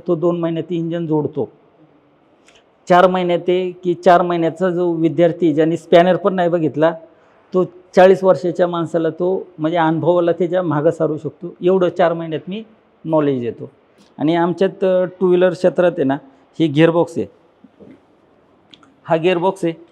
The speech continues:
हा जर खोलाय-, हा जर, अ, तुम्हाला जर, अ, पहिले काढत नव्हते मेकॅनिक लोकं, हे गिअरबॉक्स असंच ठेवायचे. मी असंच गॅरेजमध्ये ते गिअरबॉक्स काढला,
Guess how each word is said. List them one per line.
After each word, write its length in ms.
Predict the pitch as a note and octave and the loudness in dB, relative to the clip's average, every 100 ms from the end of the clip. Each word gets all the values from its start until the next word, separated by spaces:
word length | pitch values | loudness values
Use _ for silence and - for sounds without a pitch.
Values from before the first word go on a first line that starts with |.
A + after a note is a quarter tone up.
| _ _ | _ _
हा 120 | D3 E3+ | -2 2
जर 160 | F#3 F3+ | 0 2
खोलाय-, 440 | F3 F3+ F3 - | 4 4 0 -2
हा 120 | D#3 E3 | 0 2
जर, 240 | F3+ F3 | 0 0
अ, 320 | F3+ F3+ F3+ F3+ | -4 -4 -6 -6
तुम्हाला 280 | F3+ E3+ E3+ | -4 -2 -2
जर, 220 | F3 F#3 - - | -2 -6 -12 -12
अ, 320 | D3+ D3+ D3+ D3 _ _ | -8 -6 -8 -10 _ _
पहिले 160 | F3+ D3 | -2 4
काढत 320 | F#3+ F3+ F3+ | 4 4 2
नव्हते 340 | F3 C#3 C3+ - _ _ _ | -4 -6 -8 -12 _ _ _
मेकॅनिक 420 | D#3 D3 D3+ C#3+ C3+ | -2 0 0 -2 -4
लोकं, 260 | B2 - - _ _ _ _ | -6 -10 -20 _ _ _ _
हे 80 | D#3+ | -2
गिअरबॉक्स 480 | D#3 D#3 E3 F3 F3+ | 2 2 2 0 0
असंच 240 | D#3 F3+ D#3+ | 0 0 0
ठेवायचे. 680 | D#3 C#3+ C3 D#3+ E3 _ _ _ _ | 0 0 -4 -8 -14 _ _ _ _
मी 220 | D#3 E3+ F3 | -4 -2 -2
असंच 380 | F3 F#3+ E3+ | -2 -4 -8
गॅरेजमध्ये 640 | E3+ E3+ E3+ E3 F3 E3 E3 | -2 0 0 -2 -6 -4 -6
ते 120 | F3 | -4
गिअरबॉक्स 460 | D#3 D#3 E3 E3+ - | -2 -2 -2 -4 0
काढला, 300 | E3+ B2 | 0 0